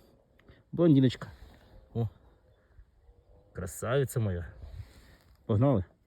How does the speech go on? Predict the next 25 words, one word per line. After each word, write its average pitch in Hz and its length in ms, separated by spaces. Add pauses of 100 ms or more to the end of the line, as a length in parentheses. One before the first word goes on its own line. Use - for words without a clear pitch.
(140)
Ну 151 120
що, 170 200
як 151 140
кажуть, 170 280
Бог 160 220
любить 160 240
троїцю. 165 420 (200)
Вже 127 160
темно. 135 480 (840)
Ой, 123 240 (140)
щас - 140
покажу, 151 380
що 147 120
знайшов. 156 460 (720)
От 180 200
з - 120
цієї 110 260
ямки. 175 420 (760)
І 101 60
у 98 60
нас 120 440
є 117 140 (1500)
фігурочка. 107 520 (1040)
От. 143 180 (1040)
От. - 520